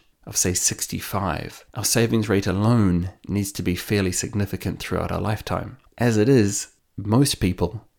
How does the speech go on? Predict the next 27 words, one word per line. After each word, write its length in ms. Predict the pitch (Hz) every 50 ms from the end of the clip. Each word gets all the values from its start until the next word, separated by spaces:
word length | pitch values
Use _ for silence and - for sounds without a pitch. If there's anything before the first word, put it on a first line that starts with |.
| _ _ _ -
never 420 | - 104 104 87 92 92 92 - - - - -
actually 280 | 104 - - - - 92
have 200 | 90 104 98 -
enough 240 | 87 92 90 87 -
for 220 | - - 92 90
retirement 520 | 90 92 - - 95 90 90 90 - - -
by 140 | - 80
the 100 | 85 -
time 300 | - - - 87 87 87
that 120 | 71 - -
they 100 | - -
get 200 | - - - -
to 60 | -
sixty-five. 840 | - - - - - - - 80 - - 90 87 82 85 90 - - _
So 140 | - - 113
to 120 | 107 117 -
even 420 | 127 143 147 143 131 123 113 - - _
retire 420 | - - - - - 113 107 104 98
conventionally 800 | - - 95 92 107 123 139 - - 98 87 85 85 82 - - _ _ _ _ _ -
is 120 | 101 95 -
quite 320 | - - 98 87 80 - _ _ _
difficult. 480 | - 104 - - - - - - - - - - _ _ _ _ _
To 100 | - -
retire 420 | 113 110 110 - 127 120 127 123 113
within 260 | 117 113 117 107 101
ten 340 | - - - 113 101 101 101
years, 500 | 101 110 123 - - 185 175 - -